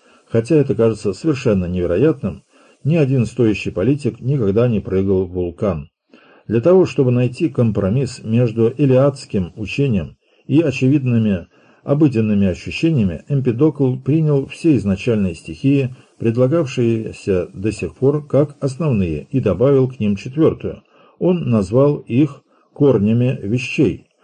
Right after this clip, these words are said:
а Аристотель позднее назвал их «элементами». Это знаменитое учение о четырёх элементах, стихиях: воде, воздухе, огне и земле,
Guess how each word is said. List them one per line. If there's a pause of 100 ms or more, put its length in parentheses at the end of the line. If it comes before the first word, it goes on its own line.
(140)
а
Аристотель
позднее
назвал
их
«элементами». (400)
Это
знаменитое
учение
о
четырёх
элементах,
стихиях: (320)
воде,
воздухе,
огне
и
земле,